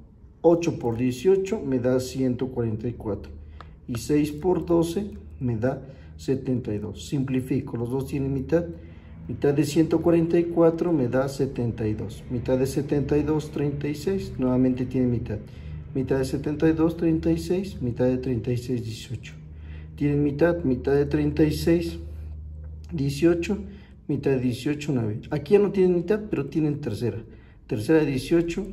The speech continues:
me da seis. Tercera de nueve, tres. Todavía tienen tercera. Tercera de seis es dos. Y tercera de tres es uno. Tenemos otro ejemplo más, pero lo quiero resolver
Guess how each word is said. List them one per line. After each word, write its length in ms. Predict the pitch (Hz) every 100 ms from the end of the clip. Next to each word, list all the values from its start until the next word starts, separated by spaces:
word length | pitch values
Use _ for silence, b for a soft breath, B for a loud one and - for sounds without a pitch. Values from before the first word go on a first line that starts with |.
| -
me 140 | 127
da 160 | 123 123
seis. 360 | 139 170 -
Tercera 380 | - 117 - 135
de 80 | 120
nueve, 280 | 120 117 113
tres. 240 | 113 107
Todavía 260 | - 156 160
tienen 260 | 165 156
tercera. 420 | - 139 - 175 - B B B B
Tercera 400 | - 120 160 151
de 140 | 127 123
seis 480 | - 170 165 170 - -
es 440 | - 147 - - - -
dos. 380 | 147 170 254 - - - - - - - - - - -
Y 140 | 165
tercera 440 | 156 143 - 143 135
de 140 | 120
tres 340 | - 156 185 - -
es 280 | 139 147
uno. 200 | 127 104 - - b b b b b b b b b b b b b b b b b - B B B B B B B B B
Tenemos 480 | 160 170 185 190 180
otro 220 | 151 165
ejemplo 340 | 156 160 175
más, 360 | 190 214 - - - - b b b b
pero 500 | 208 214 220 214 - -
lo 180 | 143 143
quiero 160 | 185
resolver 640 | 165 156 156 135 160 160